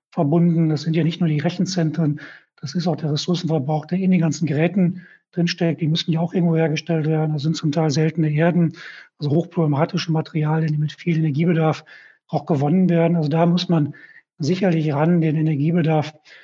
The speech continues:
von Rechenzentren zu, zu reduzieren oder den Restbedarf dann über erneuerbare Energien bereitzustellen, die Abwärme zu nutzen. Aber man muss, glaub ich, auch ran, dass man im Bereich der, der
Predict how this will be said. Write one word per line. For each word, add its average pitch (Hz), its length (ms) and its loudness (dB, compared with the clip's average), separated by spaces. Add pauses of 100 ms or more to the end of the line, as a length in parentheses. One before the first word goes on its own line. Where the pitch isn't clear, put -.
(160)
von 147 160 -4
Rechenzentren 156 840 0 (340)
zu, 156 380 0
zu 151 160 -2
reduzieren 170 680 2
oder 156 280 0
den 151 160 0
Restbedarf 147 680 -2 (440)
dann 156 160 -2
über 160 200 2
erneuerbare 151 420 2
Energien 156 340 2
bereitzustellen, 165 880 0 (260)
die 160 120 -4
Abwärme 165 560 2 (500)
zu 165 140 -2
nutzen. 170 460 0
Aber 170 80 -2
man 165 60 2
muss, 185 120 0
glaub 180 180 2
ich, 143 160 -2
auch - 220 -2
ran, 175 240 2 (340)
dass 156 200 -6
man 160 200 2
im 151 120 2
Bereich 151 320 2
der, 151 340 0 (800)
der 156 340 -2